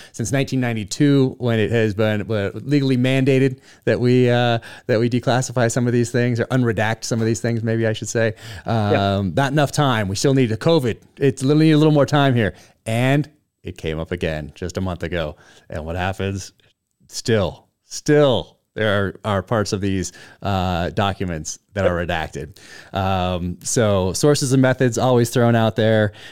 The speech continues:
Speaker 1: Um, it's been a long time. It doesn't do anything to garner trust or rebuild trust with the citizenry when all these years later,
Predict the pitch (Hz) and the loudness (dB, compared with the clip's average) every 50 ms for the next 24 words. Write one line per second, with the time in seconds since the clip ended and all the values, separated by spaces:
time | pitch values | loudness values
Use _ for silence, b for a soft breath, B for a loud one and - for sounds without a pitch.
0 | B - - 107 107 107 101 98 95 98 98 95 95 92 82 - - - 92 - | B -4 -2 0 0 2 2 0 0 0 0 0 -2 -2 -4 -6 -8 -8 -8 -8
1 | - - 123 117 110 113 107 107 107 107 110 104 - 101 110 110 107 107 110 107 | -4 -2 0 0 2 2 2 2 2 0 0 -2 -2 -2 -2 0 0 0 0 0
2 | 98 98 - 123 127 135 143 120 117 143 135 123 113 120 127 117 - - 127 117 | 0 0 2 2 2 2 2 2 2 2 2 4 4 2 2 0 2 0 0 2
3 | 113 113 104 - - 107 101 107 107 120 123 127 123 123 117 107 98 - - - | 0 0 -2 -2 -4 -4 -2 0 0 2 2 2 2 2 0 0 -2 -6 -10 -8
4 | - - 147 127 127 - - - - 123 120 110 104 120 127 123 120 135 131 123 | -2 0 0 0 0 -2 -4 -6 -4 -2 -2 0 0 0 0 0 2 2 2 2
5 | 120 120 - - - 160 147 135 - - - 143 - 127 - - 156 151 143 127 | 0 -4 -4 0 0 2 2 0 -2 -6 -6 -4 -2 -2 0 0 2 2 2 2
6 | - 135 131 127 117 104 101 101 B B 101 98 87 B 113 131 127 120 - - | 2 2 2 2 2 2 0 -2 B B -14 -14 -8 B 0 2 2 2 2 2
7 | 123 135 131 131 123 131 127 123 110 123 127 127 123 110 110 113 117 120 120 131 | 2 2 2 4 4 4 2 2 4 2 4 4 2 2 2 2 4 4 4 4
8 | 139 131 | 2 0